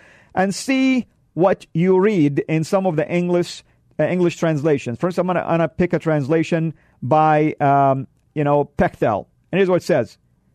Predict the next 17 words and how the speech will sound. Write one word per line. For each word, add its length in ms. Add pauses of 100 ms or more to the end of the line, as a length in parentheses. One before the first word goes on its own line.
(300)
"And 200
when 200
we," 380
meaning 300
Allah, 300 (440)
"said 240
unto 300
the 80
angels, 600 (300)
'Prostrate 840
yourselves 640
before 500
Adam,' 580 (240)
they 180
fell 240
prostrate, 680 (320)
all 500